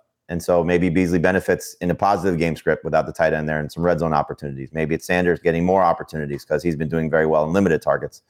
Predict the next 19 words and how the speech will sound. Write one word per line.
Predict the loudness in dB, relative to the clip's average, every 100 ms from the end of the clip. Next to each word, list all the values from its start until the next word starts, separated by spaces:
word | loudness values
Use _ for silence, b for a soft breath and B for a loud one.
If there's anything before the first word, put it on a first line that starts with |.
| b b b b
And | 0
obviously | 0 0
you'd | 0
like | 2 0
to | -2
see | -2
Stefon | -2 -2 -2 0 2
Diggs | 0 0
start | -2 -2
to | -2
play | 0
like | 2 2
the |
guy | 0 0
we | 0
saw | 0
last | 2 0 -2
year | -6
before | -6 -2 0 0